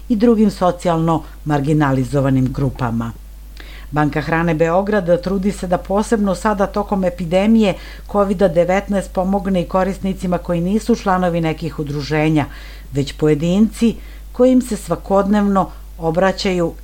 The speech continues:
a zbog novonastale situacije broj korisnika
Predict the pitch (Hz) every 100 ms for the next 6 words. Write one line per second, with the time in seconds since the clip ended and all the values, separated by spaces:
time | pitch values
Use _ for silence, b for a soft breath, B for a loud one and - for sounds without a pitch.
0 | - 147 143 139 156 135 139 135 143 143
1 | 165 190 190 226 233 226 220 220 208 214
2 | 233 190 220 226 196 196 196 196 190 -